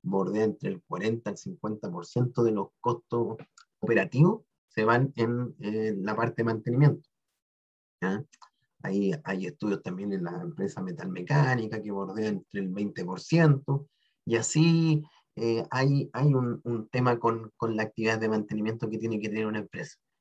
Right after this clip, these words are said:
¿no? Eh, ¿por qué? Porque hay que mantener un activo, un activo físico, vamos a decir, en primera instancia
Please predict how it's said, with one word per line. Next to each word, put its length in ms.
¿no? 200
Eh, 580
¿por 180
qué? 300
Porque 340
hay 200
que 140
mantener 540
un 120
activo, 680
un 160
activo 580
físico, 680
vamos 320
a 20
decir, 300
en 100
primera 240
instancia 580